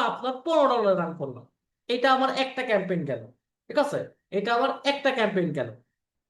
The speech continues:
আচ্ছা, then করবো কি, আমি এইটারে আবার ডুপ্লিকেট করব। এইটারে ডুপ্লিকেট করে আমার কাছে কিছু কাস্টম অডিয়েন্স আছে, ঠিক আছে? সেই কাস্টম অ-, অডিয়েন্সটা আমি আবার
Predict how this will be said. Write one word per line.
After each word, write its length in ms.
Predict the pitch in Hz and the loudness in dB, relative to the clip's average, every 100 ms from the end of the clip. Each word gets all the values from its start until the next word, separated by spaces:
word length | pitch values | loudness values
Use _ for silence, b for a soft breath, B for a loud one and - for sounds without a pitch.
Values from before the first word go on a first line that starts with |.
| - | -8
আচ্ছা, 220 | 135 - 185 | -4 -2 2
then 140 | 233 285 285 | 4 6 6
করবো 200 | 285 285 214 | 6 6 4
কি, 60 | 196 | 4
আমি 100 | 240 - | 4 2
এইটারে 300 | 262 269 294 294 247 | 2 6 8 8 8
আবার 160 | 240 196 | 4 4
ডুপ্লিকেট 360 | 262 254 208 202 | 2 2 -2 0
করব। 160 | 156 - 117 - b b - 226 | -2 -6 -10 -20 b b -2 2
এইটারে 260 | 269 294 196 | 6 6 6
ডুপ্লিকেট 460 | 240 254 302 320 320 - | 2 2 2 2 -2 2
করে 180 | 233 196 214 202 | 4 6 4 2
আমার 180 | 208 240 | 0 0
কাছে 160 | 269 262 262 | 0 -2 -6
কিছু 140 | 262 - | -10 -6
কাস্টম 340 | 285 285 302 277 | -4 2 4 6
অডিয়েন্স 280 | 220 190 156 135 | 6 4 2 -2
আছে, 100 | - 226 | -6 0
ঠিক 100 | 294 | 0
আছে? 120 | 294 147 b b _ - | 2 -2 b b _ 2
সেই 180 | 277 311 294 | 4 4 4
কাস্টম 300 | 269 294 277 262 | 4 4 6 6
অ-, 100 | 240 | 4
অডিয়েন্সটা 420 | 226 233 226 - 254 | -2 -2 -2 0 0
আমি 100 | 226 214 | 0 0
আবার 140 | 196 | 2